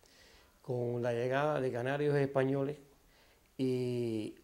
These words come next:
unos ingleses que trabajaron en la línea de Caibarien, Sasa. Fueron los primeros que se lanzaron aquí al terreno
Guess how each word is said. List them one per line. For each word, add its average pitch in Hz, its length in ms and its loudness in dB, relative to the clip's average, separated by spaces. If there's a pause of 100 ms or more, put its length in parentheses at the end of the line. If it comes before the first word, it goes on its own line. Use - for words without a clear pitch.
unos 127 640 0 (880)
ingleses 131 540 0
que - 120 -2
trabajaron 123 580 -2 (280)
en 120 160 2
la 120 100 2
línea 127 420 0 (420)
de 117 180 -4
Caibarien, 123 680 0
Sasa. - 440 -2 (580)
Fueron 143 260 2
los 147 100 2
primeros 143 360 0
que 139 100 -4
se 127 120 -2
lanzaron 139 480 0
aquí 131 380 -4 (680)
al 123 200 -4
terreno 135 420 -2